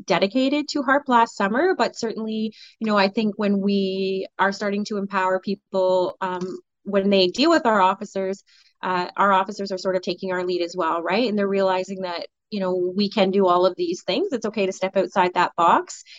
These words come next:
and start working towards it. So although we were only dedicated, certainly the ideology and the premise of harp is certainly radiated through the platoons,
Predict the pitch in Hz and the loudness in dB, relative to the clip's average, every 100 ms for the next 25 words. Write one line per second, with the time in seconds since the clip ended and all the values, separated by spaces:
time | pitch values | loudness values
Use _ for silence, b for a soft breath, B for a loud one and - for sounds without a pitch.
0 | B 196 196 - - 208 196 - 190 185 | B -6 -4 -10 -8 -2 0 0 -4 -6
1 | 190 185 180 - 196 196 202 196 196 190 | -4 -4 -4 -2 0 0 0 0 0 -2
2 | 180 175 208 254 254 - 202 196 196 185 | -4 -4 -4 -4 -4 -4 -6 -2 -2 -2
3 | - 175 180 175 180 180 180 170 - 165 | -2 -2 -2 -4 -4 -4 -8 -8 -8 -8
4 | 170 233 220 247 262 202 - 185 185 185 | -6 -6 -2 -2 0 -2 0 0 0 0
5 | 175 165 165 165 156 180 170 208 247 - | 0 -2 -4 -6 -6 -6 -6 -4 -4 2
6 | 262 330 403 | 4 6 4